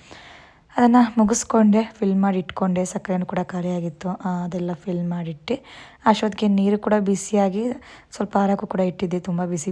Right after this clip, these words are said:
ಬಿಸಿ ಆಗಿತ್ತು. ಆ, ಸ್ವಲ್ಪ ಕುಡಿಯೋಣ ಅಂತ ಅಂದ್ಬಿಟ್ಟು ಇವಾಗ ಆರಾಮಾಗಿ ಕುತ್ಕೊಂಡು ಕುಡಿತಾಯಿದ್ದೀನಿ. ಬೆಳಗ್ಗೆ ಎದ್ದಿದ್ದೀವಿ ಅಂತಂದರೆ ನಾವು ಹೆಣ್ಮಕ್ಳು ಏನು ಮಾಡ್ತೀವಿ ಅಂದರೆ ತಕ್ಷಣ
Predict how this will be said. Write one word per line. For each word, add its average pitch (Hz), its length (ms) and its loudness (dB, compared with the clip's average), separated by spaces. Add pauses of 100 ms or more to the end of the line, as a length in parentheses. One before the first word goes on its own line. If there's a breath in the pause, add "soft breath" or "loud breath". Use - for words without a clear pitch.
ಬಿಸಿ 180 220 -4 (100)
ಆಗಿತ್ತು. 170 360 -8 (680 loud breath)
ಆ, 185 280 -2
ಸ್ವಲ್ಪ 190 240 -4 (260)
ಕುಡಿಯೋಣ 185 260 -2 (140)
ಅಂತ 170 160 -6
ಅಂದ್ಬಿಟ್ಟು 170 300 -6
ಇವಾಗ 170 160 -4 (120)
ಆರಾಮಾಗಿ 175 500 -6
ಕುತ್ಕೊಂಡು 170 340 -10
ಕುಡಿತಾಯಿದ್ದೀನಿ. 175 600 -4 (540 loud breath)
ಬೆಳಗ್ಗೆ 185 320 0
ಎದ್ದಿದ್ದೀವಿ 190 480 0
ಅಂತಂದರೆ 185 440 -2 (120)
ನಾವು 190 200 0
ಹೆಣ್ಮಕ್ಳು 185 440 -2
ಏನು 185 140 -2
ಮಾಡ್ತೀವಿ 185 300 -2
ಅಂದರೆ 190 180 -2
ತಕ್ಷಣ - 360 -10